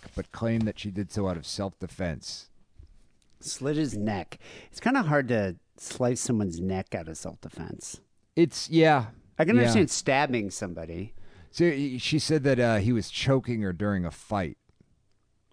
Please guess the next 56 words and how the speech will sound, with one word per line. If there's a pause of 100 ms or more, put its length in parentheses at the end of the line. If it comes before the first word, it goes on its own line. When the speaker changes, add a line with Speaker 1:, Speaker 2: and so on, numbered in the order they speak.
(960)
Speaker 1:
and
she
slit
Speaker 2:
Oh,
I
Speaker 1:
his
Speaker 2:
guess
Speaker 1:
throat.
Speaker 2:
if
she,
if
he
had
both
his
hands,
he's
kinda
Speaker 1:
Hmm.
Speaker 2:
in
close
proximity,
so
she
could
probably
just
pick
up
a
knife. (200)
Speaker 1:
Still,
you'd
be
more
likely
to
stab
someone
in
the
neck (240)
out
of
self-defense,
right?
Speaker 2:
Yeah,
then
just,
like,
slicing
Speaker 1:
Hmm.
Speaker 2:
right
through
their,
Speaker 1:
Yeah.